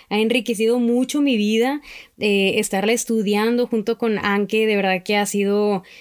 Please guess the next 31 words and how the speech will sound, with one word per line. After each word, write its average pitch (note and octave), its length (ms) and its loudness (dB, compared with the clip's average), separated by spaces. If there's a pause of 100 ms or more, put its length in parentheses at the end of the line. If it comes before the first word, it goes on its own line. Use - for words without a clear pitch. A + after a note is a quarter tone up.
(160)
súper A#3 600 0
beneficioso G#3+ 800 0
para A#3 200 0
nosotros G#3 640 -2
y G3 80 2
hemos F#3+ 340 0
tenido G3 340 0
pláticas G#3 800 -2 (320)
en G3 160 0
donde F#3+ 200 2
hemos G#3 180 0
estado G#3+ 260 -4
meditando G#3+ 560 0
sobre G#3+ 260 -2
cosas G#3 320 -2
que B3 140 0
vemos G#3+ 440 0
en, G#3+ 220 0
en G3+ 140 0
esta G3+ 220 0
amistad A3+ 420 0
y B3+ 80 2
estamos A#3 440 -2
muy A#3 280 2
emocionadas A3 600 0
por, G#3 280 0 (440)
también F#3+ 280 0
por A3 140 -2
compartirlo F#3+ 480 -2
con A3 100 0
ustedes. F3 540 -2